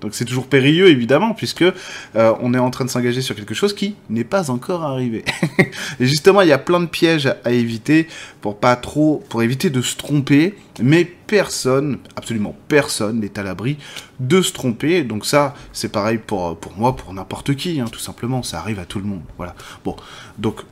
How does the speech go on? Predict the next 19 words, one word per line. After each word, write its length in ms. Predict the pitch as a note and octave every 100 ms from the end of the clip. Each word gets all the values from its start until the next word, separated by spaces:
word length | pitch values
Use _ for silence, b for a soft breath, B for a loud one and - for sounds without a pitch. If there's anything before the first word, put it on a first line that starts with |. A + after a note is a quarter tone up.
| -
ce 100 | -
que 140 | A2+
j'essaie 280 | G2+ G2+ G2
de 120 | G2+
faire 180 | - G#2+
à 60 | F2
chaque 160 | -
fois, 160 | - B2+
c'est 160 | B2+
d'être 240 | G2 G2 -
vraiment 300 | G#2 A2+ B2+
dans 120 | G2
la 140 | F#2+
tendance 680 | F#2 A2 G#2+ G#2 G2 - - -
et 120 | D2+
pas 220 | - C3+
essayer 340 | B2 - A2+ A#2
d'être 240 | G#2 -
trop, 360 | - A2+ A2